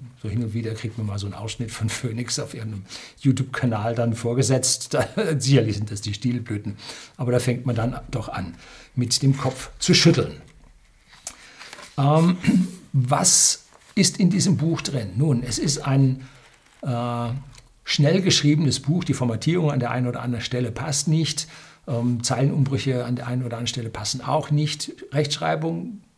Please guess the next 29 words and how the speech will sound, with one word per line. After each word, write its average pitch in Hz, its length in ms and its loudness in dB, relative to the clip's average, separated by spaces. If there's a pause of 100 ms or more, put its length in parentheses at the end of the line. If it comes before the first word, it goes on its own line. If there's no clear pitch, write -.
(140)
ah, - 180 -10
vollkommen 151 380 2
in 127 80 0
Ordnung, 139 380 -4
hab 143 100 -4
nur 131 80 0
zwei 113 220 -6
Fehler 120 260 -6
gefunden 147 380 -2
und 127 100 2
ich 123 80 -2
bin 131 140 -2
<laughs> - 0 -
deshalb - 420 2
pingelig, 117 320 2
tut 117 160 -2
mir 117 80 -2
leid. 113 300 -2 (580)
Ähm, 143 560 4 (960)
und, - 600 4 (680)
äh, 131 540 2 (1120)
sortiert 180 920 0
die 143 240 2
Einflüsse, 151 880 4 (540)
die 135 140 6
die 120 340 2 (1160)
grüne 175 400 6
Politik 143 580 2
laut 113 460 -2